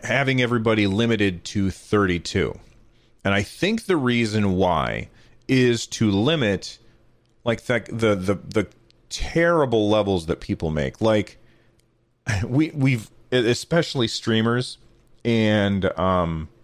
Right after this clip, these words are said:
other people who create content. One of the things that I did is I made a test level.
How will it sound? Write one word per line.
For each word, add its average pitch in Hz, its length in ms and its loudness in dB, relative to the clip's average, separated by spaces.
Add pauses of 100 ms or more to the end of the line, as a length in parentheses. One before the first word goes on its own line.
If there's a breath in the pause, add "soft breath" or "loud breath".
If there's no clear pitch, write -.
(140)
other 117 200 2
people 120 400 -2
who 107 260 2
create 107 400 -2
content. 107 580 -2 (800 soft breath)
One 120 440 -2
of 151 80 -2
the 120 100 -2
things 127 360 0
that 101 160 2
I 113 160 0
did 82 360 2
is 101 640 2
I 107 120 0
made 110 220 2
a 113 60 0
test - 360 -4
level. 76 400 -4